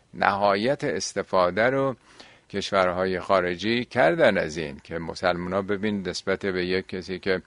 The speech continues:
چندین جایزه ادبی دنیا رو گرفته، کتاب خودش هم تو ایران سال قبلش، اه،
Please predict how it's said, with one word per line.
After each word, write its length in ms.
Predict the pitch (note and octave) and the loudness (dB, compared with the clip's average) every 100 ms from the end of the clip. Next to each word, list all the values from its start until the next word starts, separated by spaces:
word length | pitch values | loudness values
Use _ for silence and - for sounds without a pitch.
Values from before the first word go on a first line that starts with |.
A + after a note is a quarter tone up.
| - - - - - F#2 | -12 -20 -20 -18 -10 -8
چندین 460 | - G2 F#2+ G2 A#2+ | -2 0 2 0 2
جایزه 400 | G2 F#2 F2 G#2 | 2 2 2 2
ادبی 460 | - F#2+ F2+ F#2+ G2 | 2 2 0 0 -2
دنیا 440 | F2+ F2+ F2 G#2+ | -2 -2 2 4
رو 100 | A2 | 4
گرفته، 500 | F#2+ F2+ E2+ - E2 | 0 -2 -6 -6 -6
کتاب 380 | - F2+ A2+ A#2 | -6 2 4 4
خودش 440 | - C#3 C#3+ - | 0 0 2 2
هم 140 | G#2 F#2+ | 0 0
تو 120 | G2 | -4
ایران 360 | F2 F2 F2+ F2 | -4 0 0 0
سال 280 | F#2 F2+ | 0 0
قبلش، 580 | F2 F#2 F#2 F2 F2 - - - - _ | 2 2 2 0 -4 -6 -14 -20 -20 _
اه، 180 | F2 | 0